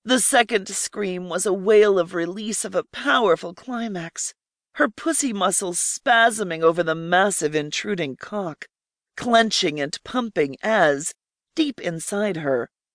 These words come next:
her interrogator released gushes of his own steaming seed.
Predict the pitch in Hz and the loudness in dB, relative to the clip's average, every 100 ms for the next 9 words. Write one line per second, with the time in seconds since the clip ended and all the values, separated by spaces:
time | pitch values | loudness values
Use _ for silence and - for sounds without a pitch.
0 | _ - 233 214 214 247 254 226 262 247 | _ 2 4 2 0 2 2 2 -2 -4
1 | 240 180 170 175 165 - 160 147 208 - | -2 -2 -4 -6 -8 -10 -4 2 2 2
2 | 233 202 196 _ _ _ - 156 160 - | -4 -6 -10 _ _ _ -4 -2 -2 -4
3 | - 214 226 220 220 - - 202 196 190 | -4 -4 -4 -6 -4 -4 -4 -6 -4 -4
4 | 185 185 - 170 156 - 151 - | -6 -6 -6 -6 -10 -12 -16 -16